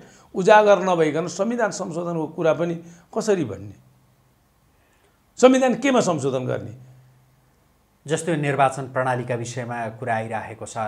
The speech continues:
Speaker 2: धर्मनिरपेक्षताका विषयमा कुरा आइरहेको छ, सङ्घीयताका विषयमा कुरा आइरहेको छ, यिनीहरूमा संशोधन होला।
Speaker 1: हो, यो त संशोधनले मात्रै नपुग्ला नि त।
Speaker 2: जस्तो के?
Speaker 1: तपाईँले भन्नुभएको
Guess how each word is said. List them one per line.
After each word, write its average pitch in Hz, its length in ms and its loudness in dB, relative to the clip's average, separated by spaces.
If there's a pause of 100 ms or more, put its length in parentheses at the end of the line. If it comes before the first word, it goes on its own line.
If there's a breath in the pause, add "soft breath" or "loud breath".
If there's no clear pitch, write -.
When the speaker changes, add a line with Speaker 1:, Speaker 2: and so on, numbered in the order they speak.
(400 soft breath)
Speaker 2:
धर्मनिरपेक्षताका 117 1040 -4
विषयमा 110 420 -8
कुरा 113 200 -4
आइरहेको 110 460 -6
छ, - 120 -14
सङ्घीयताका 113 680 -8
विषयमा 117 380 -12
कुरा 113 180 -8
आइरहेको 107 500 -10
छ, - 120 -14 (1200 soft breath)
यिनीहरूमा 160 380 2
संशोधन 113 500 -8
होला। 82 160 -10
Speaker 1:
हो, 190 80 2
यो 226 120 0
त 190 100 -4
संशोधनले 208 640 -2
मात्रै 160 300 0
नपुग्ला 123 420 -4
नि 120 180 -12
त। - 20 -18 (1200)
Speaker 2:
जस्तो 127 260 -8
के? 202 160 10
Speaker 1:
तपाईँले 262 260 8
भन्नुभएको 147 840 0